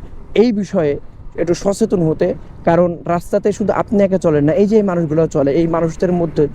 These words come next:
যারা নামাজি আছে, ধরে তাদের গায়ে যদি গোবর এগুলো পড়ে, বুঝতে পারছেন কতটা সমস্যার সম্মুখীন, আপনি কিন্তু গুণাগার হয়ে যাচ্ছেন। যাক, বিষয়টা মনে রাখবেন, মাথায় রাখবেন এবং ভিডিওটা বেশি বেশি শেয়ার করবেন।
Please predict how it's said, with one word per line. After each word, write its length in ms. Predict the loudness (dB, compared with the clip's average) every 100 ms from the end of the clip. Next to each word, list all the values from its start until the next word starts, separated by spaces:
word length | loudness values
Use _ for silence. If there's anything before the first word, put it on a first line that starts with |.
| 0
যারা 180 | 0 2
নামাজি 420 | 2 2 2 0
আছে, 180 | 0 0
ধরে 180 | 0
তাদের 280 | 0 0 0
গায়ে 220 | 2 2
যদি 160 | 0 -2
গোবর 300 | 0 0 0
এগুলো 220 | 2 0 2
পড়ে, 180 | -2 -2 -8 -16 -16 -4
বুঝতে 220 | -2 0 0
পারছেন 280 | 0 -4 -6
কতটা 220 | -2 -2
সমস্যার 440 | 0 0 0 -2 -2
সম্মুখীন, 440 | 0 0 0 0
আপনি 240 | 0 0
কিন্তু 180 | 0 0
গুণাগার 320 | 2 0 2
হয়ে 100 | 0
যাচ্ছেন। 360 | 0 -4 -4 -10 -12 -14 -14 -12 -2
যাক, 160 | -2 -2
বিষয়টা 260 | -6 -2 0
মনে 180 | 0 0
রাখবেন, 260 | 0 0
মাথায় 260 | 0 0 0
রাখবেন 240 | 0 0
এবং 180 | 0 0
ভিডিওটা 260 | 2 2 0
বেশি 200 | -2 -2
বেশি 200 | -4 0
শেয়ার 180 | -2 0
করবেন। 280 | -2 -2